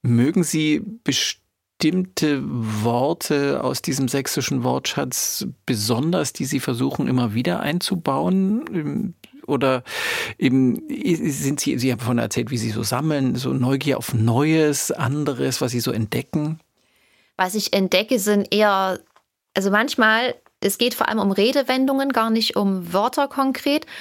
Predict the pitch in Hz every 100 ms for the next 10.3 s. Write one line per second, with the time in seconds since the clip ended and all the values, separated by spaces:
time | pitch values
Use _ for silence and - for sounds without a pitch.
0 | - - 202 214 226 233 233 208 214 247
1 | 240 - 214 208 208 226 240 226 208 208
2 | 196 208 233 - 208 - 190 - 202 190
3 | 202 208 175 175 190 240 196 180 190 190
4 | - - 190 185 - - - 175 185 185
5 | - 196 185 185 - 196 185 190 185 180
6 | 190 190 180 - 185 - 196 196 208 -
7 | 220 214 - - - - - _ _ _
8 | _ - 214 233 220 196 - 220 214 233
9 | 233 - 196 208 196 175 185 180 202 214
10 | - 170